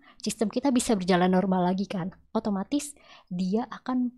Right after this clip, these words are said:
biasanya akan harganya lebih mahal gitu. Jadi jika recovery time-nya itu panjang,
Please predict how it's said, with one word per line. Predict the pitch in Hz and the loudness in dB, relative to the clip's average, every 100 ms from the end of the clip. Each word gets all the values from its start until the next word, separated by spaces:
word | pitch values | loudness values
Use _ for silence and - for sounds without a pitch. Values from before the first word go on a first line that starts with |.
| _ - | _ -6
biasanya | 185 175 - 240 165 190 | -2 -2 -4 -2 -2 -2
akan | 170 - 226 233 | -8 -4 -2 -2
harganya | 208 190 170 196 | -2 -2 -2 0
lebih | 190 180 196 | -2 -2 -4
mahal | 180 165 147 143 - | -4 -4 -4 -8 -14
gitu. | - 180 - - | -10 -10 -10 -2
Jadi | 254 208 277 - - - - | 0 2 0 -2 -14 -16 -12
jika | 180 202 | -6 -2
recovery | 185 185 - - 190 190 190 | -2 -2 -6 -4 -2 -2 -4
time-nya | - 196 180 180 - | -2 -2 0 -2 -4
itu | 196 - - 196 185 170 165 180 175 - - - _ _ _ | -8 -12 -6 -4 -4 -6 -8 -8 -8 -12 -20 -20 _ _ _
panjang, | 175 160 165 185 175 220 | -6 -6 -4 -6 -4 -4